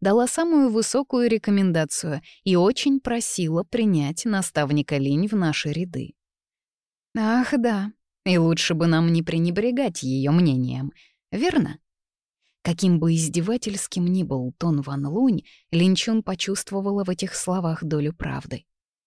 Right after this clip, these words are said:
Та дворянка, маленький вихрь, пользовалась здесь влиянием,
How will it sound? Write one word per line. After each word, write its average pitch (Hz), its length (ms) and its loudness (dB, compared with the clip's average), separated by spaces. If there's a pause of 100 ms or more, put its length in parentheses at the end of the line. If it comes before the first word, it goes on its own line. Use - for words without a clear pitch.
(120)
Та 147 160 2
дворянка, 143 760 -2 (140)
маленький 147 640 0
вихрь, 151 440 -6 (320)
пользовалась 240 640 0
здесь 196 420 -2
влиянием, 170 760 -2